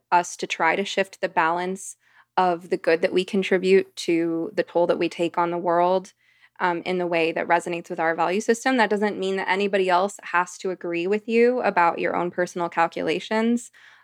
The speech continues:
of, you know, whether that balance is accurate or whether it matches their values.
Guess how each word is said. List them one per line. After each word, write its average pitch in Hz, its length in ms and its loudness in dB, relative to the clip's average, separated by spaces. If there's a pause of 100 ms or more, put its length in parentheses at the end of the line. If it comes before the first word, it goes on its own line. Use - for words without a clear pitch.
(100)
of, 185 480 0
you 190 120 -6
know, 180 200 -6
whether 175 300 -2
that 175 200 -2
balance 175 380 -2
is 180 160 -8
accurate 175 640 0
or 175 160 0
whether 170 300 -2
it - 140 -4
matches 175 360 -6
their 175 260 0
values. 185 560 0